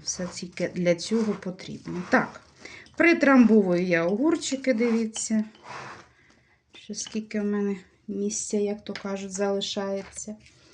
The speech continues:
І, звичайно, майонез. Ось так от.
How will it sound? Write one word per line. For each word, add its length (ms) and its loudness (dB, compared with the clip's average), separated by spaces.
І, 300 4
звичайно, 800 4
майонез. 760 -6
Ось 360 -12
так 200 -20
от. 280 -20